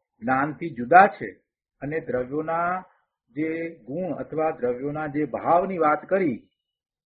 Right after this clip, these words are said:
એ બધા પણ જ્ઞાનથી જુદા છે, અન્ય અન્ય છે જ્ઞાન અને એ જુદું છે એમ સમજાવ્યું. હવે અહીંયા જીવની વાત કરતા કહે છે. પેલા પાંચ દ્રવ્યો અને એના ભાવની વાત કરી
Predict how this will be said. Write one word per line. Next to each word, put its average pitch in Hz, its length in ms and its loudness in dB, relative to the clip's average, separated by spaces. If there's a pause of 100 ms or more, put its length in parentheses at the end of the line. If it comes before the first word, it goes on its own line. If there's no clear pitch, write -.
(140)
એ 143 100 -6
બધા 135 340 0
પણ 160 300 -4
જ્ઞાનથી 123 480 -4
જુદા 127 360 0
છે, 127 240 -6
અન્ય 190 360 -6
અન્ય 165 380 -6
છે 156 280 -4
જ્ઞાન 156 460 -4 (360)
અને 139 100 -8
એ 151 320 -6
જુદું 135 320 -6
છે 156 120 -6
એમ 165 400 -4
સમજાવ્યું. 110 520 -6 (840)
હવે 143 240 2
અહીંયા 180 600 0 (340)
જીવની 202 540 -2
વાત 185 300 2
કરતા 139 320 -2
કહે 104 220 -8
છે. - 260 -20 (560)
પેલા 123 220 -4
પાંચ 139 380 -6
દ્રવ્યો 131 460 -2
અને 156 240 -4
એના 143 220 -2
ભાવની 113 400 -4
વાત 147 300 -2
કરી 147 340 -6